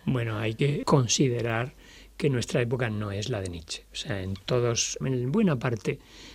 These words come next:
de los aspectos, las cosas han cambiado y han cambiado profundamente. Lo que pasa es que Nietzsche piensa en el origen de los problemas que nosotros hemos tenido en el siglo veinte y en el siglo veintiuno,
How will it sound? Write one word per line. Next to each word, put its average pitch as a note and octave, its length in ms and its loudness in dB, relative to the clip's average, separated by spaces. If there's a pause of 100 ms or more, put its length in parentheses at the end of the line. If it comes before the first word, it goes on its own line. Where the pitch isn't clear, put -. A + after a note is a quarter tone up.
(140)
de D3 120 4
los D3+ 180 2
aspectos, - 640 0
las C3 140 0
cosas C3 260 2
han B2 100 -2
cambiado A2+ 480 -2
y B2+ 80 0
han A2 80 -2
cambiado G#2 380 -2
profundamente. G2 760 -8 (600)
Lo G#3 120 8
que A3+ 120 2
pasa A3+ 260 2
es G#3 140 4
que - 160 0
Nietzsche F3+ 340 0
piensa D#3+ 640 2 (100)
en B2+ 160 0
el A2+ 140 0
origen F3+ 420 0
de E3 100 4
los A#2+ 140 0
problemas A#2 480 0
que C#3 140 -2
nosotros B2+ 540 0
hemos C#3 220 2
tenido C#3 440 4
en C3+ 100 2
el G#2+ 60 0
siglo C3+ 240 2
veinte C#3 240 0
y D3 60 0
en B2 80 0
el A2 40 -2
siglo A#2+ 220 -2
veintiuno, A#2 560 0